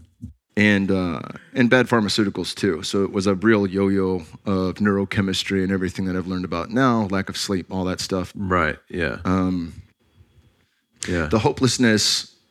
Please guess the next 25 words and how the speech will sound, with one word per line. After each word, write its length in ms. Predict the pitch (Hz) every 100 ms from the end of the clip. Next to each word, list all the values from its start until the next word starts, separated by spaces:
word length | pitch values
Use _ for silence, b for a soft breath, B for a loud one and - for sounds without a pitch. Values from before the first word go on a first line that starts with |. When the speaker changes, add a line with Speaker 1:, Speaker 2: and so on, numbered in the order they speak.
| _
Speaker 1:
you 80 | 110
know, 140 | 107
as 180 | 104 110
it 80 | 107
shows 280 | - 110 104
up 260 | 107 - - _ _ _ _ -
and 160 | 98
can 280 | - 120 123
show 240 | - 104
up 120 | 98 -
in 100 | 101
the 60 |
past 300 | - 104 104
few 140 | - 95
years 360 | 101 143 101
is 160 | 98 92
in 200 | 98 98
looking 340 | 101 104 98
at 220 | 98 95 - _ _
the 140 | 101
world 260 | 98 104 95
at 100 | 95
large 380 | 104 104 95 92
and 140 | 92
seeing, 480 | - 101 95 92